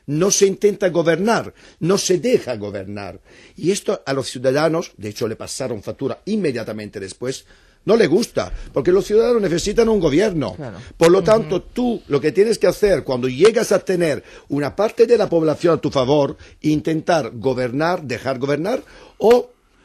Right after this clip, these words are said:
Speaker 1: hacer coaliciones que permitan, incluso a los partidos que tú odias, mejorar. Porque se puede hacer también una mejora interna. Y esta es la oportunidad, por ejemplo, que Cinque Stelle en Italia y Beppe Grillo perdió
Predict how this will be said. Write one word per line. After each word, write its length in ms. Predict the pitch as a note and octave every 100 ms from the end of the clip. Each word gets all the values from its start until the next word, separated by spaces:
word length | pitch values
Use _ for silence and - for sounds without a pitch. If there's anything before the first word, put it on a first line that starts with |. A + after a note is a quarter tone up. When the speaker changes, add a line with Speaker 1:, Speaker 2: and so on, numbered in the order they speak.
| _
Speaker 1:
hacer 360 | - B2 F#3+ F#3+
coaliciones 640 | - C3 C3+ - D#3+ F#3+ -
que 140 | C#3+
permitan, 720 | - B2 B2 E3 - A#2 G2 - -
incluso 580 | E3 E3 - - D4 A#3+
a 40 | G3
los 200 | E3+ -
partidos 760 | D#3+ C#3 - G3+ D3 A2+ - _ _
que 160 | - B2
tú 280 | - C3+ _
odias, 760 | - G#3 D3+ - A#2+ F3 - - _ _ _ _ _ _ _ _ _ -
mejorar. 720 | C3 F3+ E3+ E3 A3+ C#3 - _ - -
Porque 240 | C3 -
se 100 | D3+
puede 180 | - A3
hacer 180 | - A#3+
también 200 | F#3+ D3
una 80 | C3+
mejora 360 | B2+ - B2+ A2
interna. 560 | F#2+ D#3+ D#3+ A2 F2 _ _ _ -
Y 100 | F#3+
esta 160 | C4
es 40 | B3
la 60 |
oportunidad, 480 | F3+ D#3+ D#3+ D3 D3
por 100 | C3+
ejemplo, 260 | C3 D3+ A2
que 80 | A#2
Cinque 280 | D3 C#3 -
Stelle 300 | - F#3+ E3+
en 80 |
Italia 500 | F3 F3+ F3+ F3+ F#3+ - - - -
y 100 | F3
Beppe 280 | D3 C#3 D#3
Grillo 300 | D#3+ F3+ -
perdió 720 | D3+ C3+ B2+ A3 D3 F2